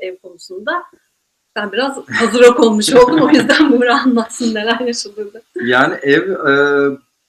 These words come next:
Speaker 2: aramak, yani Türkiye'deki gibi kesinlikle değil. Hani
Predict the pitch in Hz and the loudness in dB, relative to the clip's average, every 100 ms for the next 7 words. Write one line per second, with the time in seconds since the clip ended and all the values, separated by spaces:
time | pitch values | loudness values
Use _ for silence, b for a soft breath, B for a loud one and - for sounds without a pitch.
0 | _ 131 131 160 185 190 - - - 131 | _ -2 -2 -2 -6 -8 -16 -14 -2 0
1 | 131 - 196 190 190 190 190 160 165 170 | 0 -4 -8 -6 -4 -4 -4 -8 -8 -4
2 | 175 165 - 135 135 135 123 104 107 117 | -4 -6 -8 -8 -6 -8 -8 -10 -12 -10
3 | 113 | -10